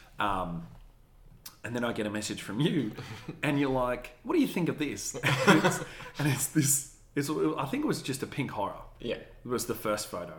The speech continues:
Speaker 2: Yes.
Speaker 1: And it was, like, a squig body with all the pink horror arms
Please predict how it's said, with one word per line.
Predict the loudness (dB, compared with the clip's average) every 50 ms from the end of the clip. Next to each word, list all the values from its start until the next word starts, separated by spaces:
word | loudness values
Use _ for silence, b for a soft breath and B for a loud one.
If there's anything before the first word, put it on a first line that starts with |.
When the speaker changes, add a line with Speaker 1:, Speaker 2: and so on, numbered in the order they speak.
| -16 -14 -8
Speaker 2:
Yes. | -4 -2 0 0
Speaker 1:
And | 0 0 0 -2 -6 -8 -8 -6
it | -6
was, | -4 -2 -2 -2 -2 -4 -4 -6 -8 b b b b b b b b b b
like, | b -10 -8 -6
a | -4
squig | -2 -2 -4 0 2 2 2 2 2
body | 2 2 2 2
with | 2 -2 -2
all | -2 -2
the | -4
pink | -4 -6 -6 -8 -8 -4
horror | -2 -2 -2 -2
arms | -4 -4 -2 -2 -2 -2 -4 -8 -12